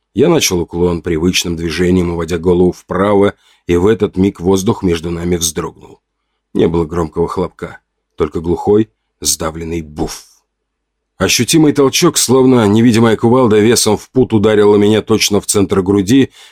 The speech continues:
хотя её кулак не достал до меня сантиметров на двадцать-тридцать. Удар был сконцентрированным,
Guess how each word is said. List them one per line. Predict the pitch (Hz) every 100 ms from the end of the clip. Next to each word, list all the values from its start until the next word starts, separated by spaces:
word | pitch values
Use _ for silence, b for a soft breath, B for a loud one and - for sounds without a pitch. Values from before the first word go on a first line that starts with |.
| _
хотя | 107 143 147
её | 127 123
кулак | 120 131 139
не | 110
достал | 104 101 - 143 113
до |
меня | 101 101 120
сантиметров | - 107 - 98 113 104 101 -
на | 92
двадцать-тридцать. | 87 107 - 101 _ 110 98 - 80 - _ _ _ _ _ _ _ _ _
Удар | 80 90 87
был | 82 82
сконцентрированным, | - 82 - 87 87 101 90 76 76